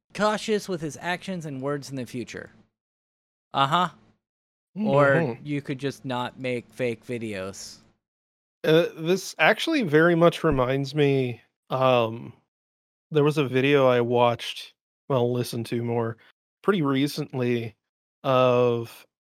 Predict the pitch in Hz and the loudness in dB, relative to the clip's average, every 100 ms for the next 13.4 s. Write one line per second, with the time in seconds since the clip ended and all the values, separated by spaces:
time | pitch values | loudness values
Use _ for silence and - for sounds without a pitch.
0 | - 135 127 120 120 123 135 135 - - | -6 -2 0 0 -2 -2 -2 -4 -4 -6
1 | 147 202 190 151 - - - 127 120 135 | -6 -6 -4 -6 -6 -8 -6 -6 -6 -6
2 | 330 392 392 370 - _ _ - 403 415 | -4 -2 -2 -4 -10 _ _ -2 0 4
3 | 415 415 403 _ _ _ _ _ 160 151 | 6 4 0 _ _ _ _ _ 4 6
4 | 143 131 123 120 120 135 127 127 151 - | 6 6 4 0 -4 -2 2 2 2 -2
5 | _ _ _ _ - - 160 170 170 202 | _ _ _ _ -4 2 2 2 0 -2
6 | 202 - - _ _ _ - 131 127 135 | -4 -14 -20 _ _ _ -8 -2 0 0
7 | 160 214 202 - _ _ _ _ _ 131 | -2 -6 -8 -12 _ _ _ _ _ 2
8 | 127 120 117 117 _ _ _ _ _ _ | 4 4 0 -4 _ _ _ _ _ _
9 | _ _ _ _ _ - 123 135 131 123 | _ _ _ _ _ -12 -2 0 2 0
10 | 120 143 123 120 - - 123 123 127 135 | 0 2 2 0 -8 -4 0 0 0 -2
11 | 131 127 - - _ 127 143 123 120 - | -4 -6 -12 -20 _ -12 -4 -4 -4 -8
12 | 131 - 131 - - 147 131 120 - 139 | -12 -6 -6 -6 -4 -2 -2 -4 -6 -2
13 | 135 135 135 | 0 0 -4